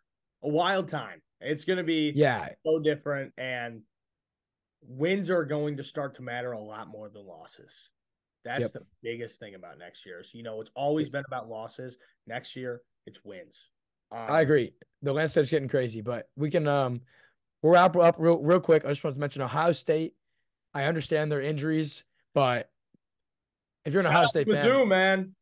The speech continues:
Speaker 2: shout out Mizzou. That, that, that's,
Speaker 1: I,
Speaker 2: that's
Speaker 1: I've
Speaker 2: the
Speaker 1: made
Speaker 2: main
Speaker 1: a
Speaker 2: point of
Speaker 1: couple
Speaker 2: this.
Speaker 1: videos about them this year. I s-, I said, man, they, they're something.
Speaker 2: They played great. That running back should hopefully find a role in the N F L. They,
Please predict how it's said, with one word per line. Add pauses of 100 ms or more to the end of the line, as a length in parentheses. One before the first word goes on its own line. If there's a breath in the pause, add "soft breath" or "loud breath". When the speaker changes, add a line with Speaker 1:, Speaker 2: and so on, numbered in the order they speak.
(120)
Speaker 2:
shout
out
Mizzou. (340)
That,
that,
that's,
Speaker 1:
I,
Speaker 2:
that's
Speaker 1:
I've
Speaker 2:
the
Speaker 1:
made
Speaker 2:
main
Speaker 1:
a
Speaker 2:
point
of
Speaker 1:
couple
Speaker 2:
this.
Speaker 1:
videos
about
them
this
year.
I
s-,
I
said,
man, (160)
they, (120)
they're
something. (380)
Speaker 2:
They
played
great.
That
running
back
should
hopefully
find
a
role
in
the
N
F
L. (380 soft breath)
They,